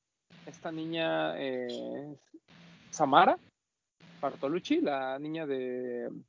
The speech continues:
Torre-, de Torreón. Este, la vi, o sea, no la saludé, la, la, la vi de reojo y ya después como que no pudimos coincidir,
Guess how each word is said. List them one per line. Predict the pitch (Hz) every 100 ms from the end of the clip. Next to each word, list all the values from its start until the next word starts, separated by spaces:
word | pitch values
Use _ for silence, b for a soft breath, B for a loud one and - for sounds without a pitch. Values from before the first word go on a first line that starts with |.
| _ _ - - -
Torre-, | 151 147 156
de | 147
Torreón. | 127 139 185 302 - _ _ _ _
Este, | 143 - 147
la | 143
vi, | 180 254 240
o | 202
sea, | 165
no | 202 233
la | 226
saludé, | 220 180 190
la, | 208 165
la, | 156
la | 156
vi | 147 175
de | 190
reojo | 156 160 185 262 359 - _ _ - -
y | -
ya | 151
después | 160 - 165
como | 175 156
que |
no | 151
pudimos | 160 170 170
coincidir, | - 135 - 139 254